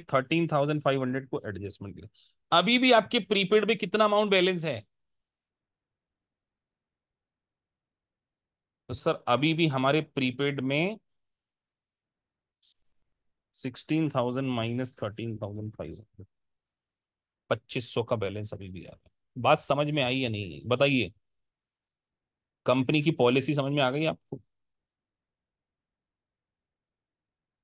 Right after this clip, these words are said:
क्या सेकंड ईयर में कुछ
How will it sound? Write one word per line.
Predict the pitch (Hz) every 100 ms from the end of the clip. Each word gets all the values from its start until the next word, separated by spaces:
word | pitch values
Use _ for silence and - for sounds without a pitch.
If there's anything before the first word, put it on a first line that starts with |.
| _ _ _ _ _ _ _ _ _ _ _ _ _ _
क्या | 135 147 185
सेकंड | 180 170 151 170 214 214
ईयर | 220
में | 220 220
कुछ | - -